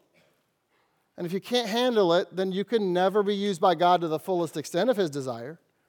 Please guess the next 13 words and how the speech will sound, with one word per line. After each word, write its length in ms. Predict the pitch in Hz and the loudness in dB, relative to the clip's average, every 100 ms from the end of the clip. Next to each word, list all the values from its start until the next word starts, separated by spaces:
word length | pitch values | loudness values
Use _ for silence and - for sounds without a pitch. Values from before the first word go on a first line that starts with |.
| _ _ _ _ _ _ _ _ _ | _ _ _ _ _ _ _ _ _
Because 160 | 160 175 | -4 0
in 120 | 233 | 4
those 180 | 226 185 | 6 6
moments, 420 | 208 247 208 175 | 6 6 4 0
you 60 | 180 | 2
don't 240 | 214 - | 2 0
see 300 | - 220 226 | -4 -2 0
the 100 | 185 | 2
ministry 580 | 185 202 220 - 190 180 | 2 0 0 -2 2 6
opportunity 600 | 170 165 - 160 151 156 | 4 2 -4 -4 -2 -4
for 120 | 160 | -6
Christ, 580 | - 185 175 170 175 - | 0 4 6 4 0 -4
to 140 | 156 | -6